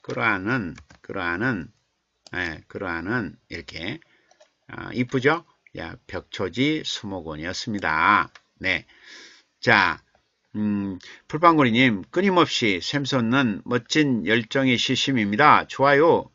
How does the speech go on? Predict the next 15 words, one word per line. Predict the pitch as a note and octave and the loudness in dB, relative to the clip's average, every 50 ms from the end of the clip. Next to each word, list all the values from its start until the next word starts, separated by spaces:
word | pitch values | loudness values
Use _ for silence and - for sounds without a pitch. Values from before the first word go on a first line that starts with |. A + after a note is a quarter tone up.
| _ _ | _ _
짝짝짝. | - A#2+ G#2+ - A2+ - _ - D#3 D#3 A#2+ - - _ _ _ _ _ - - | -12 -10 -8 -8 -10 -8 _ 0 4 4 4 2 0 _ _ _ _ _ -12 -4
예. | F#2 G2+ G2 F2 D2+ - _ - - - - - - - - _ _ _ _ - | 0 0 0 0 -2 -6 _ -20 -20 -20 -20 -20 -20 -20 -20 _ _ _ _ -6
아, | - G#2 G#2 G2+ G2 F#2+ F#2 F2+ F2 D#2+ C#2+ C2+ - | -2 0 2 2 2 2 0 0 -2 -4 -4 -6 -6
벽초지 | - B2 A2+ - - D3+ D3 C#3 C3+ | -4 -4 -4 -2 0 -2 0 0 0
수목원 | B2 - C3 C3 B2+ A2+ A#2+ B2 A#2 | -2 -2 -4 -4 -2 -2 0 -2 0
멋-, | G#2 G2 G2 - _ _ _ - _ _ - | -2 -2 -4 -6 _ _ _ -20 _ _ -6
멋-, | G2+ G2+ F#2 - _ _ | -6 -6 -6 -8 _ _
멋지겠어요. | - G2 G2 G2 - - - C3 C3+ A#2 - - G2 G#2+ - C#3+ B2+ G2 - - _ _ _ _ _ _ _ _ - | -10 -6 -6 -6 -4 -4 -2 0 0 0 0 0 2 4 4 4 4 4 2 -4 _ _ _ _ _ _ _ _ -6
예. | F#2 F#2+ F#2+ F2+ E2+ E2 D2+ - - _ _ _ _ _ _ _ _ _ _ _ _ _ _ | -4 -2 -2 0 -2 -4 -6 -8 -12 _ _ _ _ _ _ _ _ _ _ _ _ _ _
음, | - G#2 G#2+ G#2+ G#2+ G#2 G2 F#2+ F#2 F2+ E2+ E2 D2 C2+ A#1 - - - _ _ _ - - G1+ G1+ G1+ - - - | -6 -4 -2 0 0 -2 -4 -6 -8 -8 -8 -10 -10 -12 -12 -14 -18 -20 _ _ _ -20 -20 -20 -20 -20 -20 -20 -20
아, | - A1+ C#2 D#2+ D#2+ D#2+ F2 | -16 -12 -8 -8 -6 -6 -6
우리 | F2+ F#2 F2+ F#2+ G2 A2 B2+ C#3+ D3+ - - - - - B2 - | -8 -6 -6 -6 -4 -4 -4 -4 -6 -8 -12 -18 -20 -20 -20 -10
그루터기님, | - C3 C3+ - - C#3 B2 A#2 A2 B2 C3+ C3+ A2+ G#2 - | -6 -6 -4 0 0 0 2 2 2 2 2 2 0 -2 -2
칠행이 | - - - F3 F3+ F3+ F3 D#3 | -2 -2 0 2 2 2 2 0
좋아요. | B2 - - G2+ F#2+ F#2 G2 A#2+ C3+ B2 G2 D#2+ - - | -2 -2 -4 -2 0 2 4 4 4 4 4 0 -2 -10